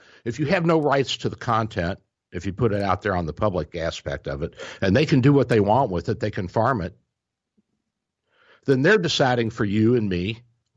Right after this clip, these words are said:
what our rights are. And they're expecting you to follow suit. So if Zuckerberg hates Trump but likes Obama,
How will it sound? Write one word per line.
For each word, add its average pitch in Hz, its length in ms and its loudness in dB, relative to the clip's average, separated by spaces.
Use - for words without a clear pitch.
what 165 200 -2
our 95 160 2
rights 82 380 -4
are. - 340 -2
And 107 120 -4
they're 123 120 4
expecting 120 480 -2
you 156 220 4
to 113 60 2
follow 110 340 0
suit. 170 480 2
So 110 340 2
if 110 180 2
Zuckerberg 110 720 0
hates 120 320 -6
Trump 113 480 -6
but - 160 -6
likes 113 300 0
Obama, 110 600 0